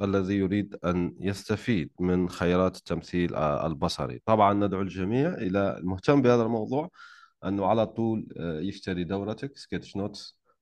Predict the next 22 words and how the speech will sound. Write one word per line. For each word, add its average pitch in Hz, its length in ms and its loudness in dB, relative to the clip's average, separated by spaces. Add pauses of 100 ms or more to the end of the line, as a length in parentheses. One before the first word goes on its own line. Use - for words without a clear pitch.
طبعًا 117 240 2
سنضع 117 400 0
كل 139 320 0
الروابط 107 600 0
في، 101 380 -2
آه، 87 200 2
تدوين 101 440 -4
التابع 90 420 2
لهذه 80 220 -2
الحلقة، 71 340 -8
كل، 95 260 -2 (260)
آه، 80 180 -2
حساب 90 440 -2
الأستاذ 82 340 -4
بندر، 98 500 2 (460)
وأين 80 720 -2
تشتري 85 500 -2
سكتش - 380 -8
نوتس، 95 380 -4 (440)
وحسابات 85 1400 -2
يعني 80 280 2
الأستاذ 92 640 -4